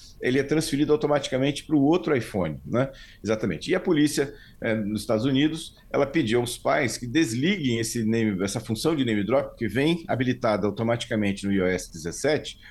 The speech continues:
dos, dos iPhones dos filhos, porque esse recurso poderia, em alguma situação, fazer com que informações da criança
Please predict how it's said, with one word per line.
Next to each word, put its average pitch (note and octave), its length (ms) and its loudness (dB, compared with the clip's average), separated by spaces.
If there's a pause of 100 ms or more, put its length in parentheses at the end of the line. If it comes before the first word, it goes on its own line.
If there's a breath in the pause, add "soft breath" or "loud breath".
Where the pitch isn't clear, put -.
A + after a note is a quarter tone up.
(260 loud breath)
dos, C#3 300 0
dos B2+ 160 -2
iPhones C#3+ 320 0
dos D#3+ 140 0
filhos, A#2+ 260 -2
porque - 300 -2
esse C3+ 240 0
recurso D3+ 520 0 (360 loud breath)
poderia, D#3+ 680 4
em A#2 80 2
alguma A#2+ 300 2
situação, A#2 600 0
fazer C3 320 0
com C#3+ 140 -6
que - 140 -4
informações C#3+ 520 0
da B2+ 160 2
criança D3 680 0